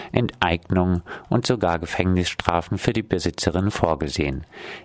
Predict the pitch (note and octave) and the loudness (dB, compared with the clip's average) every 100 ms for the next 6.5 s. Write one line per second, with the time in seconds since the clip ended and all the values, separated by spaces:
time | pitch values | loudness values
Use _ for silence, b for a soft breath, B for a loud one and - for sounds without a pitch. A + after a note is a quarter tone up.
0 | - B2 - B2 A2+ - A#2 A#2 - G2+ | 0 0 0 -2 -2 -4 0 0 0 0
1 | F#2 F#2+ - - - G2+ F#2+ - A2+ - | 2 0 -2 -6 -2 0 0 0 0 2
2 | E2+ - F#2 F2+ F#2+ - F2 F2 E2+ E2 | 0 2 2 2 0 0 0 0 2 2
3 | F#2+ - G#2 D#2 D2+ D#2+ - F2 E2+ B | 2 2 2 2 2 0 0 0 -2 B
4 | B B - G2+ E2+ - E2 F#2 - - | B B -2 0 2 0 2 0 -2 0
5 | A2+ - F2+ F2 - F#2+ F#2+ D#2 D#2+ D#2 | 0 2 2 2 2 2 4 2 2 0
6 | D2 E2 D#2+ E2+ | 0 0 2 0